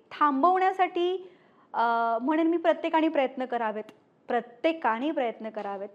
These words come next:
त्याच्यामुळे, अ, परत एकदा तो दर्दी प्रेक्षक आपल्याला मिळेल, तो टाळ्या वाजवणारा प्रेक्षक मिळेल आणि तुमची कला नक्की कशी आहे याच्याबद्दल जाणकार असणारा प्रेक्षक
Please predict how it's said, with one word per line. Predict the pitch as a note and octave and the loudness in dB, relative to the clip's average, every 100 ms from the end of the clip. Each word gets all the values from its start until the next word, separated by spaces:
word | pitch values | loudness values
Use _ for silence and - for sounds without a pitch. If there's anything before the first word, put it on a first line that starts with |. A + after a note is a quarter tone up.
| _ _ _ - | _ _ _ -2
त्याच्यामुळे, | A#3+ A3+ D4+ D4+ D4+ D4 D4+ | -2 2 0 2 2 2 2
अ, | - A#3+ A3+ A3 G#3+ G#3+ - | -2 -4 -2 -2 -4 -2 4
परत | E4 E4+ - | 4 2 -2
एकदा | C4+ A#3 B3+ C4 C4 | -4 0 -2 -2 0
तो | C4+ C4 B3+ | 0 2 2
दर्दी | A3 C4+ C4 D#4+ | 2 2 2 2
प्रेक्षक | D#4+ C4 - C4 | 0 -2 -4 -4
आपल्याला | A3 A3 A3+ A#3 | -4 -2 -4 -4
मिळेल, | A3+ G#3 G3+ G3+ | -4 -6 -6 -8
तो | |
टाळ्या | A3 A3+ A3 B3+ | -4 -2 0 0
वाजवणारा | B3 A#3+ A#3 A3+ | -2 -4 -4 -4
प्रेक्षक | A3 G#3+ - A3 | -6 -10 -10 -14
मिळेल | A3 G3 G3+ | -10 -8 -8
आणि | G#3 G#3+ A3 - - - | -8 -10 -16 -20 -14 -6
तुमची | A#3+ A3+ C#4+ | -6 -6 -4
कला | C4+ A#3+ A#3 | -2 0 0
नक्की | B3 A#3+ - D#4+ | -2 -6 -4 -2
कशी | D#4+ C4 C#4+ | 0 0 0
आहे | B3 G#3+ G#3+ | 0 0 -4
याच्याबद्दल | A3 G#3+ A#3+ A#3 C4 G#3+ | -6 -6 -4 -2 -2 -2
जाणकार | A#3+ A#3 A3+ A3 C#4 D#4+ | -4 -4 -6 2 4 4
असणारा | D#4 - B3 A3+ | 2 -2 -6 -6
प्रेक्षक | A3 A3 - | -6 -10 -12